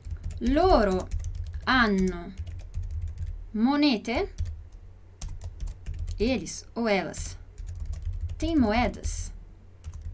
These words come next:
Então você tá ali ainda curtindo a sua praia com a sua amiga Simona e seus amigos de Nápoles.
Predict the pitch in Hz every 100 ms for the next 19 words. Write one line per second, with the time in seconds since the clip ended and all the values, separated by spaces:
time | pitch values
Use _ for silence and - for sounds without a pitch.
0 | - - - - - - - - - -
1 | - - - - - - - - - 320
2 | 359 320 240 247 240 226 226 208 202 202
3 | 202 185 202 202 196 202 190 196 190 190
4 | - 196 196 226 233 208 202 196 190 190
5 | 190 190 202 190 165 185 220 233 311